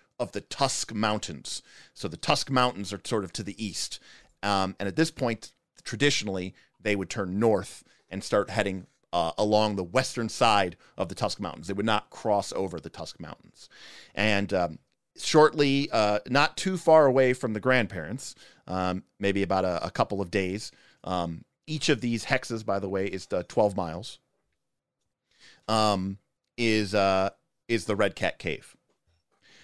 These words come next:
So, <clears throat> this is, so it's not quite Hexploration, uh, because, uh, this is an area, this is a path that these people know particularly really well.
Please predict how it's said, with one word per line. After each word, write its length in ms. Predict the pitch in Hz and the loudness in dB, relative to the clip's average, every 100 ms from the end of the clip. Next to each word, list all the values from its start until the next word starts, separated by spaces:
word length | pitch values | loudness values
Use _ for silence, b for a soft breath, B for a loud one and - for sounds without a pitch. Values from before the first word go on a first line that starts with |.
| b b b b b b b b _ _ - | b b b b b b b b _ _ 6
So, 360 | 175 117 98 - _ _ | 10 10 8 -2 _ _
<clears throat> 880 | - 156 135 90 82 - _ - - | 2 2 2 -2 -8 -16 _ -20 -14
this 640 | 107 214 170 170 - - - | 4 8 8 8 2 -6 -2
is, 640 | 131 127 123 123 123 120 - _ - | 4 6 6 6 4 2 -8 _ -10
so 100 | 151 | -6
it's 100 | 226 | -2
not 200 | 254 - | -4 -4
quite 320 | - 202 - | 2 2 2
Hexploration, 920 | 165 156 - 135 120 117 - 95 131 _ _ | -2 -2 -4 -2 0 0 -2 -8 -10 _ _
uh, 180 | 101 98 | -4 -4
because, 520 | 104 - 113 98 90 | -6 -6 -4 -4 -4
uh, 300 | 95 87 87 87 _ _ _ _ _ _ _ 92 _ - | -4 -2 -4 -6 _ _ _ _ _ _ _ -20 _ -12
this 180 | 113 113 | -10 -6
is 120 | 101 | -4
an 120 | 101 - | -4 0
area, 380 | 120 113 107 101 | 2 2 0 -2
this 160 | 123 | -6
is 80 | - | -10
a 40 | |
path 460 | - 127 113 98 - - b b | -6 -2 -2 -2 -12 -20 b b
that 160 | 107 - | -4 -2
these 200 | 104 - | -4 -4
people 320 | 113 - 92 | -8 -6 -8
know 260 | 92 92 | -6 -6
particularly 680 | 87 107 - 123 - 92 85 | -8 -12 -12 -12 -10 -8 -8
really 240 | 80 82 80 | -8 -8 -8
well. 300 | 82 67 | -8 -10